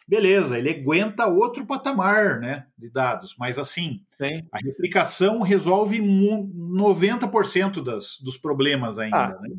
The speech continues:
Speaker 2: e se pegar o cluster, o Galera Cluster ou o Group Replication do mysql, é uma replicação por baixo dos panos ali, de uma forma um pouquinho diferente, mas é a mesma lógica, né? Funciona com log binário, funciona com as mesmas premissas, né?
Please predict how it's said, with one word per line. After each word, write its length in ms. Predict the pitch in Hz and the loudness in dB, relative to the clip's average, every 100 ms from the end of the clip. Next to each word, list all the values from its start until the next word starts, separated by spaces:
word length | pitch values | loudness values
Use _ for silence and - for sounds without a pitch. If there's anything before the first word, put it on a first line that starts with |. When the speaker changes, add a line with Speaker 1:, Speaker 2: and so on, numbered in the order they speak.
| - | -8
Speaker 2:
e 180 | 151 165 | -4 -4
se 180 | 185 - | -4 -2
pegar 240 | 180 170 | 2 2
o 320 | 190 160 139 135 | 2 2 -2 -2
cluster, 560 | 147 147 135 - 104 | 2 2 2 -4 -6
o 80 | 123 | -2
Galera 380 | 123 131 147 160 | 0 2 4 2
Cluster 480 | - 135 135 - 127 | 0 -2 -2 -2 0
ou 100 | 156 | 0
o 40 | |
Group 260 | 147 160 160 | 2 2 0
Replication 760 | 123 - 117 - 165 196 135 | -6 -8 -6 0 0 0 -6
do 140 | 120 113 | -8 -4
mysql, 760 | 117 113 110 - 135 233 - - _ _ | -2 -2 -4 0 0 0 -4 -12 _ _
é 100 | 160 | 0
uma 140 | 160 180 | 2 0
replicação 600 | 190 214 208 - 202 165 | 0 0 0 2 0 2
por 140 | 131 | 0
baixo 260 | 120 113 123 | 0 0 -4
dos 120 | - | -6
panos 300 | 127 123 113 | -4 -2 -2
ali, 80 | 110 | -2
de 40 | |
uma 140 | 127 | -4
forma 240 | 127 139 143 | 0 0 0
um 40 | |
pouquinho 320 | 147 - 160 | -2 -2 -2
diferente, 520 | 185 - 139 143 226 185 | -2 -2 0 0 0 -2
mas 200 | 135 131 | -2 -2
é 40 | |
a 40 | |
mesma 260 | 123 120 160 | -2 0 2
lógica, 480 | 214 160 160 - - _ - - | 4 4 2 -4 -12 _ -20 -12
né? 80 | 117 | -12
Funciona 440 | - 127 - 143 | -10 -6 -4 -4
com 100 | 139 | -2
log 220 | 117 117 | 0 0
binário, 540 | 160 165 131 147 139 123 | 0 0 2 2 2 0
funciona 340 | - 117 127 | -6 -10 -10
com 100 | 131 | -8
as 140 | 120 120 | -10 -8
mesmas 280 | 139 165 | -8 -6
premissas, 540 | 165 175 147 175 117 | -4 -4 -2 -4 -6
né? 120 | 107 | -8